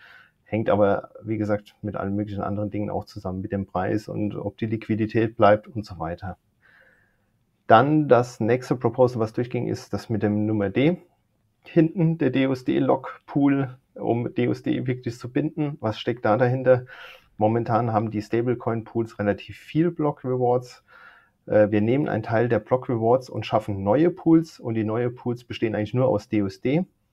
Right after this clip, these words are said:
Äh, der Küge hatte das gepostet. Also da wird ein Teil der D U S D nochmal in ein anderes Trading-Pair,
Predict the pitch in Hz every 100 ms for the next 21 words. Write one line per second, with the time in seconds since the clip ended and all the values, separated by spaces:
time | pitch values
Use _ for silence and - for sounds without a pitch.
0 | - - - _ - 110 107 101 - 147
1 | 143 127 123 120 - 101 117 120 117 -
2 | 98 101 98 107 101 101 - 120 123 113
3 | 110 117 110 - 110 123 123 113 110 127
4 | 117 110 113 90 90 104 110 107 - -
5 | - 117 131 139 127 - _ _ _ -
6 | 120 131 127 123